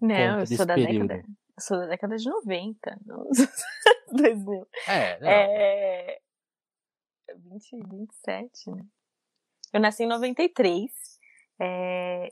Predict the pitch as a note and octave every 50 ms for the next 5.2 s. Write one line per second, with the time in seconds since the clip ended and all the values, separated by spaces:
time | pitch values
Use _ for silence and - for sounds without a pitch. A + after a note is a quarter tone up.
0 | - - G3 A3 A3 A#3 B3+ C4+ C#4+ C#4+ C#4+ C#4+ C#4+ C#4 C4 C4 B3+ B3 A#3 A3+
1 | A3+ A3 A3 G#3+ G#3+ G#3 G#3 G3+ G3 G3+ G3+ G3+ F#3+ _ _ _ _ _ _ _
2 | _ - - - _ _ - - _ - - - F4+ F4+ F4+ G4 G4+ E4+ - -
3 | - C#4+ C#4+ D4+ D4+ D4+ B3 - B3 G3 F#3+ F3+ G3 A3 A3+ B3 B3+ B3+ C4 A#3+
4 | B3 B3+ C#4+ - C4+ - C#4+ C4 - C#4 - - - C4+ C4 C4+ C4 C4 B3+ A#3
5 | A3 G#3+ G3+ -